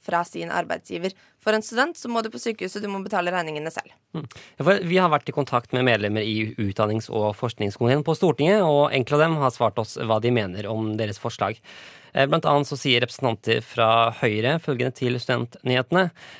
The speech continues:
Speaker 2: Eh, studenter ved universiteter og offentlige høyskoler er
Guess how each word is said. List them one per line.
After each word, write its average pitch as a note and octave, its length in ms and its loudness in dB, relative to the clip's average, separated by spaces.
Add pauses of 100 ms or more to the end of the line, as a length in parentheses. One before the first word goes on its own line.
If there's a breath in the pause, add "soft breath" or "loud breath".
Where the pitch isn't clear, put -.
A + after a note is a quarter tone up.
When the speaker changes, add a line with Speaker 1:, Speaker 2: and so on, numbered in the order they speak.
(140 loud breath)
Speaker 2:
Eh, B2 220 6
studenter D#3 380 2
ved D3 180 4
universiteter C3 560 0
og A#2 240 2
offentlige A#2 320 -2
høyskoler A2+ 480 0
er G#2 160 2